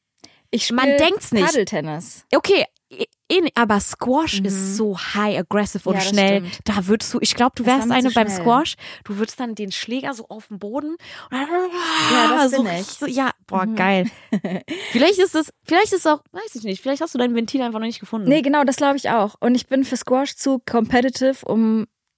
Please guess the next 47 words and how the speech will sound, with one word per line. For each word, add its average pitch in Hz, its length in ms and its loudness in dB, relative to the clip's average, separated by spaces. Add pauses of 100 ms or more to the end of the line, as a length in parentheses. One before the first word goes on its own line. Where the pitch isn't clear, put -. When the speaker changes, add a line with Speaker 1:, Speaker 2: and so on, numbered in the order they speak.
(120)
Speaker 1:
dann 226 440 2 (800)
so 240 260 4
schlecht - 500 -2
zu 226 80 -2
sein, 190 400 0
dass - 180 -6
ich, - 100 -12
dass 196 140 -4
ich 196 80 2
dann 196 140 4
so 185 100 2
Speaker 2:
Mm. 180 40 2
Speaker 1:
sauer 170 200 4
bin, 160 160 0
weißt 170 200 -2
du? 277 60 0 (440)
Also 208 240 4
ich 208 120 0
muss 233 240 4
Sachen 220 260 2
dann 202 120 0
schon 208 200 0
gut 202 200 -2
können. 196 340 0
Jetzt 190 180 -2
hab 214 60 -2
ich - 80 -6
mit 202 120 -4
Paddeltennis 185 520 -4
angefangen 175 480 -4
und 185 200 -6
das 202 120 -2
bockt 190 220 -4
richtig. 208 320 -2 (360)
Aber 202 120 6
da 208 60 4
kann 240 160 4
man 233 100 2
auch - 180 -2
nicht 226 200 4
so 214 120 2
krass 240 300 0
seine 180 260 2
Wut 185 200 0
rauslassen. 170 400 0
Aber 156 100 -2
ich, - 140 -6